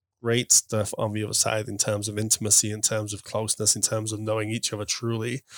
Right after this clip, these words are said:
and seeing each other truly, is not going to be an easy path to get through to get to that stage. I mean, people are incredibly complicated.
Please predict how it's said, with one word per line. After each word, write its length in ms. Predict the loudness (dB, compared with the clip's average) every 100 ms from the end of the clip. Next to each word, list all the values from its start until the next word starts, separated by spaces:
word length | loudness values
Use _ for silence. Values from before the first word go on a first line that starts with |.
| -16 -12
and 100 | 0
seeing 280 | 4 4 4
each 120 | 2 0
other 100 | -2
truly, 460 | 0 2 0 -2 -8 _ _ _ _ _ _ _ _ _ _ _ 2
is 180 | 2 4
not 340 | 4 4 2
going 240 | 2 2 2
to 100 | -2
be 360 | -2 -2 -4 -10 _ _ _
an 120 | -8 -4
easy 540 | 0 2 2 2 -2 -4 _ _ _
path 380 | 0 2 2 0
to 100 | -4
get 240 | -2 -2 -2
through 260 | -4 -2
to 120 | -2
get 140 | -2 -2
to 60 |
that 120 | 0 2
stage. 260 | 4 2
I 40 | 2
mean, 200 | -2 -4 _ _ _ _ _ _ _ _ -4
people 480 | 2 2 4 4 4
are 540 | 2 2 4 2 -2 -8 _ _ _ _
incredibly 960 | -14 -12 -2 2 4 4 4 4 2 -4 _ _ _ _ _ -4
complicated. 680 | 2 2 2 -2 -4 -4